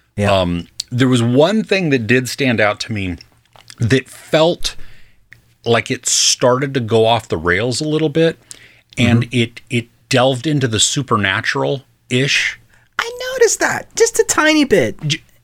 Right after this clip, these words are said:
Speaker 2: just a little bit, and
Speaker 1: See
Speaker 2: I'm like, "W-, see, you've been grounded," and I'm okay
Speaker 1: Yeah.
Speaker 2: with, with, with belief.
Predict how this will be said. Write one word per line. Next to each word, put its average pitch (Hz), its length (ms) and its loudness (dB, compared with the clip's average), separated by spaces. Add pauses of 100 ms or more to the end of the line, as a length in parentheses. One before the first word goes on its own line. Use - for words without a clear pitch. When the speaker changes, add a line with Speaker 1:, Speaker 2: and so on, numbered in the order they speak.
Speaker 2:
just 214 320 0
a 254 40 2
little 240 260 4
bit, 190 180 2
and 160 80 0
Speaker 1:
See 165 40 4
Speaker 2:
I'm 165 120 2
like, 156 280 0
"W-, 156 320 -2 (1700)
see, - 160 -4
you've 180 240 -4
been 156 180 2
grounded," 135 720 0 (100)
and 165 80 0
I'm 233 180 4
okay 262 300 2
Speaker 1:
Yeah. 127 80 0
Speaker 2:
with, 160 240 0
with, 151 340 0
with 131 360 0
belief. 135 640 0